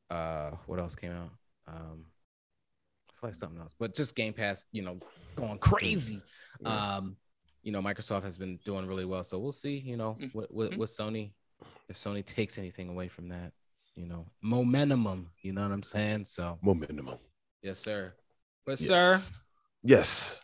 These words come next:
Speaker 1: what about you, sir? What are your three favorite games of the year,
Speaker 2: Hey.
Speaker 1: sir?
Speaker 2: So we're gonna start off number three.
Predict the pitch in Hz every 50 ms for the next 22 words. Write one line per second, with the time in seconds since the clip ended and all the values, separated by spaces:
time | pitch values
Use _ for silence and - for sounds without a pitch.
0 | - _ - 170 220 370 - 214 180 156 - - 160 180 156 - - 110 101 101
1 | 117 175 226 214 143 120 131 151 156 - - - 90 90 87 87 - - 95 90
2 | 87 85 87 82 - 90 87 87 - - 87 85 85 87 90 87 139 123 101 92
3 | 85 87 85 82 82 85 87 - _ - - _ _ _ _ _ _ - - -
4 | - - 147 139 127 120 117 113 110 113 139 147 147 123 127 120 - - 92 87
5 | 87 87 90 85 82 82 80 90 90 90 92 90 95 - _ - 98 90 92 95
6 | 92 92 95 92 82